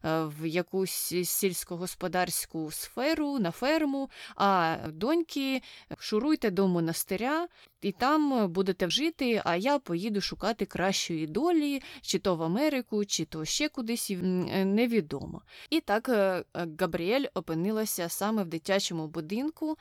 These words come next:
де, що, е, важливо зазначити, е, її навчили шити.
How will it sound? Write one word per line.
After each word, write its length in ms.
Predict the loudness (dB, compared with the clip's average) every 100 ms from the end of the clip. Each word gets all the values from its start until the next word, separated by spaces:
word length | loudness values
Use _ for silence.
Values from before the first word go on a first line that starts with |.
| -8
де, 400 | 2 4 6 4
що, 500 | 0 -2 2 4 4
е, 240 | 2 2 0
важливо 480 | 0 0 2 0 -2
зазначити, 1080 | -2 0 0 0 -2 0 2 4 4 2 -2
е, 320 | -4 -4 -4
її 760 | -6 -4 -2 -2 -4 -2 0
навчили 720 | 0 0 2 2 4 4 4 4
шити. 640 | 2 2 0 -2 -8